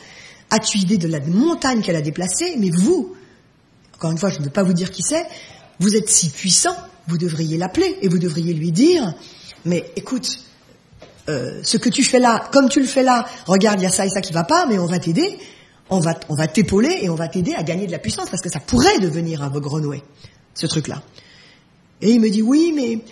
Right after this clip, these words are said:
j'y crois pas parce que dans toutes les marques qu'elle tague, si par exemple elle dit, si mettons elle, Mage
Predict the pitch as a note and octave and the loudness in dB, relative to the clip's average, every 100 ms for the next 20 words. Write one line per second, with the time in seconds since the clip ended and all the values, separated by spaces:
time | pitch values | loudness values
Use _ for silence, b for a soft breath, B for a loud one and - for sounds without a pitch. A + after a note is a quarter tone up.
0 | - F#3 - C4+ C4+ E4+ E4 A#3 - B3 | -4 -4 -4 -8 -6 -6 -6 -6 -4 -2
1 | A#3 B B B B B B B B _ | -2 B B B B B B B B _
2 | G#3 A#3+ F4 C#4 A#3 A3+ G#3+ E3+ D#3+ A#3+ | -6 -2 -2 0 0 0 -2 -2 -2 0
3 | C#4+ C4 F#3+ B3+ C#4+ C4+ C#4 D#4+ G#3+ F#3+ | 0 0 0 -2 0 0 0 0 2 2
4 | A3+ E4 - B B B _ _ _ _ | 4 2 0 B B B _ _ _ _
5 | _ _ _ _ _ - - B3 D4 F4+ | _ _ _ _ _ -6 2 4 4 2
6 | F#4 G3+ E3+ - - F3+ G#3+ B3+ G#3 C#3 | 2 2 2 -6 -8 0 4 4 2 0